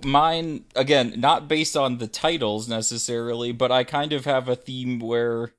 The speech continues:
it, you'll discover that, that all of them are kind of related to this based on the holiday,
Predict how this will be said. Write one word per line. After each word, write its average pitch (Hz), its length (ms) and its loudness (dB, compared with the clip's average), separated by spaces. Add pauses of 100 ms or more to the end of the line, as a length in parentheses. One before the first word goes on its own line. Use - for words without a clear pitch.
it, 123 200 -2
you'll 113 340 2
discover 113 720 2 (180)
that, 110 520 2
that 113 360 4
all 123 260 6
of 117 120 2
them 117 220 4
are 110 100 4
kind 135 300 0
of 123 240 -4
related 127 480 -4
to 135 100 -4
this 120 260 -2
based 120 420 -4
on 113 420 -2
the 107 100 -4
holiday, 107 840 -4